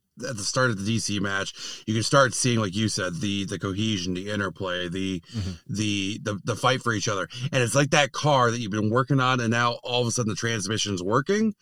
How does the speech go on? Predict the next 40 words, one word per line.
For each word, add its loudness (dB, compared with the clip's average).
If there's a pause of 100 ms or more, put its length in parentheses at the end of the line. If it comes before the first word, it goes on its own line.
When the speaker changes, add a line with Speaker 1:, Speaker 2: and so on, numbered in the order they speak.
Speaker 2:
Mm-hmm. 0
Speaker 1:
but 0
it's 0
sticking 2
in -2
spots. -2 (140)
Speaker 2:
Yeah. 2
Speaker 1:
We're 2
getting 6
there, 4
but 0
there's 0
still, 2
like, 0
a -2
little 0 (340)
jolt 8
here 2
or 2
there, 2
and, -2
and -4
it's, -4 (480)
I 4
don't 2
know. -2 (720)
Speaker 2:
Well 6
Speaker 1:
And 4
Speaker 2:
said. 4
Speaker 1:
anybody 8
Speaker 2:
Well 6
Speaker 1:
who's 2
been 2
Speaker 2:
said. 4
Speaker 1:
listening 4
to 2
this, 0 (240)
listening 4
to 0
us, 2